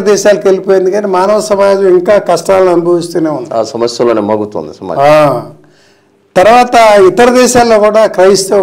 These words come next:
Speaker 1: మ-, మతం, ఉదాహరణ జీసస్ క్రీస్తు కూడా చరిత్రలో పెద్ద పురుషుడు, ఆయన పేదల పక్షాన, బానిసల పక్షాన నిలబడి వాళ్ళ తరఫున వాదించి మత రూపంలో ప్రచారం చేసి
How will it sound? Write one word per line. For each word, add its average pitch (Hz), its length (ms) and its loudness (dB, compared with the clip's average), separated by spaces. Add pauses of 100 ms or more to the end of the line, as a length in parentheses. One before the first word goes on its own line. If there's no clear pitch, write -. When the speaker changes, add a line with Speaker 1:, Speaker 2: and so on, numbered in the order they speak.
Speaker 1:
మ-, 180 300 0
మతం, 165 320 -2
ఉదాహరణ 160 400 2
జీసస్ 175 380 -2
క్రీస్తు 196 280 -4
కూడా 196 220 0 (580)
చరిత్రలో 175 480 0
పెద్ద 160 320 -4
పురుషుడు, 143 360 -8 (840)
ఆయన 202 220 0 (100)
పేదల 180 360 2
పక్షాన, 165 400 -2 (340)
బానిసల 170 400 0 (100)
పక్షాన 151 400 -4 (100)
నిలబడి 156 420 -4 (840)
వాళ్ళ 180 180 4
తరఫున 180 380 2 (1000)
వాదించి 190 680 0 (720)
మత 165 180 -2 (100)
రూపంలో 185 520 0
ప్రచారం 185 600 0
చేసి 175 340 -2